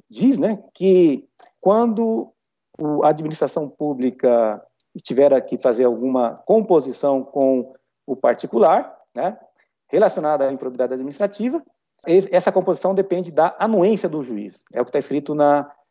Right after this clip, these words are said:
no artigo trinta e seis, parágrafo quarto da Lei de Conciliação, de Autocomposição e Mediação. Então, nós utilizamos esse artigo no sentido de que, alegando, na verdade, né, sustentando,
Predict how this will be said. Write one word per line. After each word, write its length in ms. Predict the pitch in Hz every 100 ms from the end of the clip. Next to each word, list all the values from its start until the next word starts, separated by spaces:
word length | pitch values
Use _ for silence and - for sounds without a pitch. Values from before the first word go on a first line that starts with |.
| _ -
no 60 |
artigo 200 | 127 143
trinta 180 | 156 139
e 40 |
seis, 140 | 151 143
parágrafo 420 | 139 135 135 135 -
quarto 420 | 139 135 135 131
da 300 | 127 131 131 - _ _ _ _ _ -
Lei 480 | 120 135 143 135 -
de 260 | 107 123
Conciliação, 800 | 135 131 131 117 - 127 135 - - _ _
de 260 | 110 120 117
Autocomposição 640 | 131 131 131 107 135 135 127
e 80 |
Mediação. 680 | 131 131 135 - 127 113 - _ _ _ _
Então, 140 | - 196
nós 160 | 208
utilizamos 560 | 233 226 196 190 208 160
esse 420 | 156 - 156 147
artigo 380 | - 139 - 170
no 80 | 214
sentido 300 | 208 185 175
de 120 | 185
que, 340 | 196 160 190 - -
alegando, 560 | 131 151 120 180 131
na 80 | 104
verdade, 360 | 101 117 147 110
né, 100 | 131
sustentando, 680 | - 131 113 131 170 165